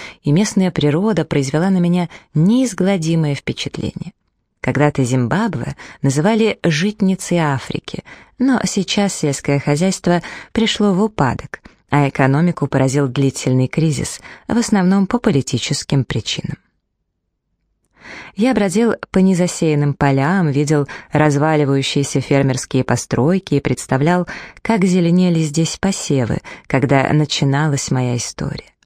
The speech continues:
Три недели я ездил на сафари, жадно впитывая все, что открывалось глазу. Я говорил с гидами, скаутами-разведчиками и наблюдателями об их обучении и жизни —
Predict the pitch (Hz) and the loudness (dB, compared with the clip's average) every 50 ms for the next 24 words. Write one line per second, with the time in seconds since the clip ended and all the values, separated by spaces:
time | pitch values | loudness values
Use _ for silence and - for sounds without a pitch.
0 | _ _ _ _ _ _ - - - - - - - - - 240 285 262 220 160 | _ _ _ _ _ _ -20 -16 -16 -14 -14 -14 -4 0 2 4 4 4 4 4
1 | 131 135 135 143 170 214 226 202 170 139 135 135 135 147 165 180 190 208 214 - | 2 2 2 2 2 2 2 2 2 2 0 0 2 2 2 4 4 2 2 0
2 | - 262 - - - 156 135 123 120 - - - - - - - - - 135 147 | -2 -2 -2 -2 0 2 2 2 2 0 -2 -4 -8 -10 -16 -6 -2 0 2 2
3 | 147 139 131 131 135 135 - - - - - 143 - - 131 127 131 127 - - | 2 2 2 2 0 0 0 -4 -4 -2 -2 -2 0 2 2 2 2 0 0 -4
4 | - - 127 127 151 175 - - 156 139 - - - 127 117 123 120 117 120 110 | -4 -2 0 0 0 0 0 0 -2 -2 0 -2 -2 0 0 2 2 0 0 -2
5 | - - 110 117 - - 139 - - - _ _ _ _ _ _ _ _ - - | -2 -4 -4 -4 -4 -4 -6 -8 -10 -14 _ _ _ _ _ _ _ _ -2 0
6 | 143 127 135 135 135 135 127 120 120 120 117 123 127 160 185 165 - 147 143 143 | 2 2 2 2 2 2 0 0 -2 -4 -2 0 0 0 0 0 0 0 0 0
7 | - - - 147 139 135 - - 135 131 123 123 120 131 135 170 185 - - - | -2 -2 0 2 2 2 2 0 0 2 2 0 0 0 0 -2 -2 -4 -6 -6
8 | - - 165 156 156 - - - - - - 196 202 196 202 190 196 220 202 - | -2 0 2 2 0 0 -4 -12 -14 -6 0 2 4 4 4 4 2 0 0 2
9 | 226 220 196 - - - 127 135 135 139 139 131 143 - - 147 131 143 147 - | 0 0 0 -2 -2 0 2 2 2 2 2 0 0 0 0 -2 0 0 -2 -2
10 | - - 170 175 170 156 143 143 143 147 151 190 190 156 131 131 - - | 0 0 2 2 2 2 2 0 0 0 0 -2 -2 -2 -2 -4 -6 -6